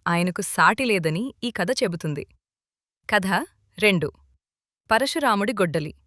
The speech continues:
శివభక్తికి నిదర్శనం. ఈ కథ వినాయకుడి పితృభక్తిని తెలియజేస్తుంది. కథ.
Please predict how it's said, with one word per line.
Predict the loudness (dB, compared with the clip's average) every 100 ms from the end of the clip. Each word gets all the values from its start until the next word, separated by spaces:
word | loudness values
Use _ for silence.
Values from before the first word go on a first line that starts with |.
| _
శివభక్తికి | -10 -4 0 0 0 -4 -8 -4
నిదర్శనం. | -2 0 0 -2 -6 -10 _ _ _ _ _ _ -8
ఈ | -2
కథ | 0 2 2 2 -2 _ -4
వినాయకుడి | 0 2 2 0 -4 -6
పితృభక్తిని | -6 -8 -4 -4 -4 -2 -4
తెలియజేస్తుంది. | -2 0 2 2 -2 -2 -6 -6 -10 _ _ _ _ _ -4
కథ. | 0 0 -2